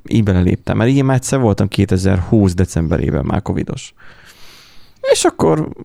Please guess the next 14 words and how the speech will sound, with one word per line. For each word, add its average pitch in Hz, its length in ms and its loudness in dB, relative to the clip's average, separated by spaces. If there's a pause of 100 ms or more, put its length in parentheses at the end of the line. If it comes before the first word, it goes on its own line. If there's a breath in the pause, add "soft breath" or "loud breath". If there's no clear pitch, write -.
volt 127 340 2
itt - 100 -6
annyi 98 120 4
tesztem, 147 460 0
megcsináltam, 101 920 0 (720)
mm, 90 560 4 (360)
így 101 300 0
a 90 220 0 (100)
főni 104 360 0
unszolására. 110 960 2 (1080 soft breath)
Hát, - 200 -4
ö, 95 220 2
pozitív 143 500 2
lett, - 360 -2